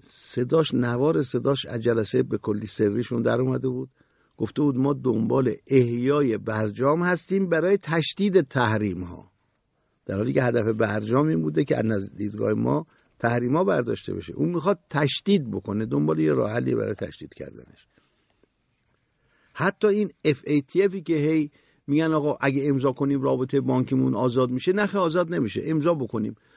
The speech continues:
ما تو لیست سفیدمون هم بریم. حتی اگر اف ای تی اف مدیرانش توصیه کنن به بانک‌ها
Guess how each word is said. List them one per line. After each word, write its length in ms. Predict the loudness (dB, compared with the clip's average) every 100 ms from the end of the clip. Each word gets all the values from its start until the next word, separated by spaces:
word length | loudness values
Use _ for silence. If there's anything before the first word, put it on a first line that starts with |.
| _ -2
ما 200 | 2 2
تو 160 | 2
لیست 280 | -2 0 0
سفیدمون 640 | 0 0 0 2 2 2 2
هم 160 | 0
بریم. 240 | -2 -4 -4
حتی 280 | -4 -2 0
اگر 280 | 2 2 0
اف 180 | -2 -2
ای 100 | -2
تی 180 | 0
اف 120 | 0 0
مدیرانش 680 | 0 2 2 0 -2 -8 -4
توصیه 380 | -2 0 -2
کنن 280 | 0 -2 0
به 80 | -2
بانک‌ها 540 | -2 -2 -2 0 0